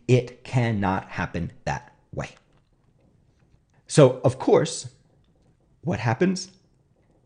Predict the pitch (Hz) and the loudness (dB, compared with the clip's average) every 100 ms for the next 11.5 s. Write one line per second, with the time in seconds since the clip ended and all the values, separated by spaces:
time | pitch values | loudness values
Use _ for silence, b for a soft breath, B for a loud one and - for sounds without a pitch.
0 | _ _ 123 113 170 143 110 170 175 123 | _ _ 2 4 4 4 2 0 0 0
1 | 98 - 90 87 - - - 143 123 120 | -4 -4 -6 -6 -8 -10 -4 -2 0 -2
2 | - - 113 117 110 92 95 - 120 107 | -4 -4 -4 -2 -4 -6 -8 -4 0 2
3 | 87 76 69 - _ _ _ _ 104 95 | 0 -4 -10 -16 _ _ _ _ -6 -4
4 | 117 117 95 85 82 85 - 82 - _ | -2 -4 -4 -6 -6 -6 -8 -12 -12 _
5 | _ _ _ _ _ b b b b - | _ _ _ _ _ b b b b -4
6 | 113 113 107 131 120 120 107 104 101 - | 0 2 4 6 6 8 8 8 6 0
7 | - 117 90 92 - - 131 110 113 104 | 2 4 4 0 -6 -2 0 4 6 4
8 | 98 - 110 - 104 98 101 101 104 95 | 2 2 2 2 -2 0 2 2 2 0
9 | - 147 127 113 - 113 - B B 107 | 0 -2 0 -2 -2 -6 -6 B B -8
10 | 98 - 120 113 - 101 98 - - 113 | -6 -2 0 0 -2 -4 -4 -8 -4 -2
11 | 107 76 71 107 - | -2 -4 -4 -8 -16